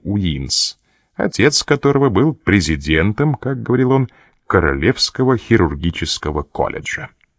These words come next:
Харви по очереди оглядел их. Вид у них был неуверенный, и смотрели они на простыню так, будто боялись, что тот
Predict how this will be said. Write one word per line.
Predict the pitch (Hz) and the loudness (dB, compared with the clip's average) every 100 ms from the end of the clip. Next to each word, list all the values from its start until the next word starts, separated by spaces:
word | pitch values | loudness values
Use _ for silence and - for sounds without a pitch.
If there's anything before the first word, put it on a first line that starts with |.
| _ _ _ _ _ _ _ _ _ _ _ _ | _ _ _ _ _ _ _ _ _ _ _ _
Харви | - 135 120 107 | -4 -2 0 0
по | 92 90 | 0 0
очереди | 85 101 - 95 85 | 2 2 0 -2 0
оглядел | 90 82 85 78 80 73 | 0 0 -2 0 0 -2
их. | 71 - _ _ _ _ _ _ _ _ _ _ _ 80 | -6 -12 _ _ _ _ _ _ _ _ _ _ _ -2
Вид | 85 170 196 | 2 2 4
у | 87 | 2
них | 82 78 | 2 0
был | 78 80 76 73 | 0 0 0 -4
неуверенный, | 78 82 80 78 92 226 214 202 208 180 _ _ _ _ _ - | -2 0 0 2 4 4 2 2 0 -4 _ _ _ _ _ -2
и | 117 | 0
смотрели | - 139 143 147 220 202 | 2 2 2 4 4 6
они | 190 175 | 4 4
на | 165 | 4
простыню | 151 151 - 139 135 | 2 0 2 2 2
так, | - 151 196 90 | 2 0 0 -2
будто | 101 143 - 113 | -2 -4 -2 2
боялись, | 85 90 107 156 131 90 | 4 6 6 4 4 0
что | - - 131 | -2 -2 -2
тот | - 139 113 - - | 2 4 4 2 -20